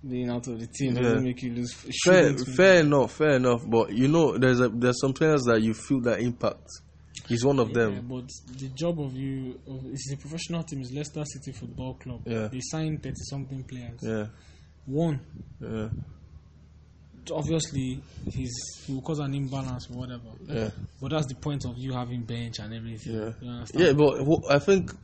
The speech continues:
Speaker 2: what he's, what he was trying to say is that Ndidi is a special player in the sense that no one is as good as him in that position.
Speaker 1: Yeah,
Speaker 2: That's
Speaker 1: but
Speaker 2: what he's
Speaker 1: if
Speaker 2: trying to
Speaker 1: he's
Speaker 2: say.
Speaker 1: missing,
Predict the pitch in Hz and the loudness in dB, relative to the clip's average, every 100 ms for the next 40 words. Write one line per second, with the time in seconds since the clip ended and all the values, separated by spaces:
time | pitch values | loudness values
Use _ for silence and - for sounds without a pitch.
0 | - - 139 151 120 - 143 185 147 113 | -10 2 6 6 4 2 4 6 4 4
1 | 127 113 104 - 107 101 98 98 - - | 2 2 0 2 2 2 0 -2 -4 -10
2 | - - - - - - - - 135 143 | -16 -20 -20 -20 -20 -16 -16 -4 0 2
3 | 131 123 104 98 - 107 101 104 98 98 | 4 2 0 -2 0 0 2 -2 -2 -2
4 | 95 90 - 104 104 123 127 - 98 110 | 0 0 0 -4 0 0 0 0 0 2
5 | 120 131 123 117 104 - - 110 101 92 | 2 2 4 4 2 -4 -12 -4 -2 -2
6 | 110 117 101 101 107 98 98 - - 110 | -2 0 0 0 -2 -2 -2 -2 -2 -2
7 | 123 120 104 - - - - 143 147 127 | 0 -2 -2 -10 -18 -18 -12 -8 0 2
8 | 127 131 117 117 110 104 156 - - - | 4 4 4 2 0 0 0 0 0 -4
9 | 143 127 | -4 -6